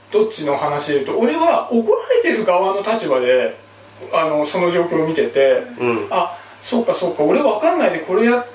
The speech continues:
Speaker 1: てて、こういう風に言われるとパニックになるな」っていう子供の立場で、おのずと聞くことになるわけだ。自分分かんないから。
Speaker 2: うん。
Speaker 1: だからそうなった時に、その、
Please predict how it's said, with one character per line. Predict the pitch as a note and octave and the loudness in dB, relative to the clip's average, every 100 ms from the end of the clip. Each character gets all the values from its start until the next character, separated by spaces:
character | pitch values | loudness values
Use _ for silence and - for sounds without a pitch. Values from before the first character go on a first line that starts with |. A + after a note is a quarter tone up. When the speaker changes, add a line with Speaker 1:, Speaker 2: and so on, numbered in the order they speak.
| - | -6
Speaker 1:
て | B3+ | -4
て、 | A#3+ F#3+ F3 E3+ - | 0 2 2 0 2
こ | G#3+ | 4
う | A3+ | 4
い | A#3+ | 2
う | |
風 | A#3 B3 A#3 | 2 2 2
に | E3+ | 2
言 | D#3+ | 2
わ | D#3+ | 2
れ | E3 | 2
る | |
と | D#3 | 0
パ | - B3 | 0 4
ニ | A#3 | 4
ッ | - | 2
ク | E3+ | -2
に | D#3+ | 2
な | F3 | 2
る | D3+ | 2
な」 | D3 D3 C#3+ | 0 2 4
っ | - - - - | 2 -2 -18 -4
て | B3 | 2
い | A#3+ | 4
う | A#3 | 4
子 | B3+ | 2
供 | B3 D4+ E4+ | 4 4 4
の | E4 | 2
立 | E4+ F4 B3 | 2 0 2
場 | G3 | 0
で、 | F#3+ A#3 G3+ - - - - - | 2 2 2 0 -10 -20 -20 -2
お | A3+ | 4
の | B3 | 4
ず | B3 | 4
と | A#3+ B3 | 0 -2
聞 | - A#3 | 0 2
く | |
こ | A#3 | 2
と | F3+ | 2
に | C#3+ | -2
な | C#3 | -2
る | A#2 | -2
わ | A2+ | -2
け | - | -2
だ。 | |
自 | - F#3+ | -2 2
分 | |
分 | G#3+ - | 2 2
か | C4 | 0
ん | - | 0
な | |
い | - | -2
か | |
ら。 | - - - A#3+ - | -2 -4 -6 -12 -4
Speaker 2:
う | |
ん。 | C3 A#2 G2+ - - - - | -2 0 -2 -6 -14 -14 -4
Speaker 1:
だ | B3 | 0
か | |
ら | G3+ | 0
そ | - | 0
う | D4+ | -2
な | F4+ | 0
っ | |
た | E4 | 0
時 | F#3+ F3+ | 0 -2
に、 | D#3 D3+ D#3 D#3 D3 | -2 0 2 2 2
そ | - D#3+ | 0 0
の、 | D3+ | 0